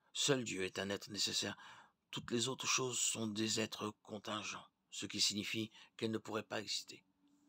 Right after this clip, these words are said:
Cependant, si Dieu n'existait pas, alors rien d'autre n'existerait non plus. Lui seul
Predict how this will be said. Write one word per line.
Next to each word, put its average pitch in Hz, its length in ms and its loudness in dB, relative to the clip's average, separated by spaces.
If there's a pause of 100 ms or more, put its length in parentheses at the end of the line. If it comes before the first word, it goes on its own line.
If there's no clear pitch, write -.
(280)
Cependant, 156 340 10
si 156 160 6
Dieu 147 100 6
n'existait 139 460 6
pas, 135 200 2
alors 120 220 2
rien 117 200 2
d'autre - 300 -8
n'existerait 98 580 -2
non 101 140 2
plus. 110 240 -12 (520)
Lui 113 160 2
seul 117 360 4